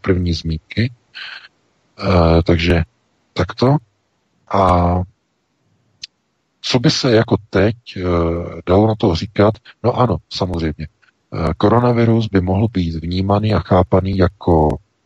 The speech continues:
chřipka nového věku, která uvězní lidi v rámci procesu neofeudalismu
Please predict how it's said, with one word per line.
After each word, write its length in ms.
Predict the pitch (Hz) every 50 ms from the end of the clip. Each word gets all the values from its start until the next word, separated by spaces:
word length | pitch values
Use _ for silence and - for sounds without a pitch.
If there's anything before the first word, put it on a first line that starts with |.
| _ _ _ _ _ _ _ _ _ _ _ _ _ -
chřipka 540 | - - - 113 - - - 98 92 92 - - _ _ _ _ _ _ _ _ _ _ _ _
nového 400 | - 85 78 78 78 78 73 87
věku, 340 | 82 78 76 71 - - - - _ _ _ _ _ _ _ _ _ _ _ _ _ _ _ _ _ _ _ _ _ _ _ _ _ _ _ _ _ _ _ _ _ _ -
která 540 | - - - 82 82 80 76 73 73 71 73 - _ _ _ _ _
uvězní 680 | 107 101 98 113 113 110 95 90 107 104 101 101 101 90
lidi 520 | 87 90 92 95 92 92 92 95 92 85 - _
v 160 | 90 87 82
rámci 800 | 85 82 80 80 78 82 - - - - 80 80 78 76 73 - _ _ _ _
procesu 640 | - 95 92 - - 78 69 - - - 78 73 -
neofeudalismu 1040 | - 78 90 104 117 - - 120 117 120 117 117 113 110 110 104 107 113 107 107 107